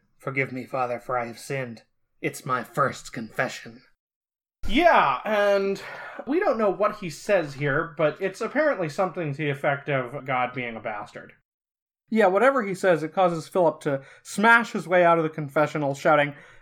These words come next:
Speaker 1: "Empire of lies!"
Speaker 2: Wow. <laughs>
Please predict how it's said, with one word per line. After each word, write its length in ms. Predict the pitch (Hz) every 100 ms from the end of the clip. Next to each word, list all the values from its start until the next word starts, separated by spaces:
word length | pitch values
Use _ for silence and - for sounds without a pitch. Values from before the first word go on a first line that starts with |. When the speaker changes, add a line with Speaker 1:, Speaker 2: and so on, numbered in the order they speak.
| -
Speaker 1:
"Empire 540 | 311 277 220 220 202
of 120 | 170
lies!" 840 | 196 302 392 254 165 135 123 - - 403 - - _ _ _ _ _
Speaker 2:
Wow. 420 | 151 127 262 -
<laughs> 60 | -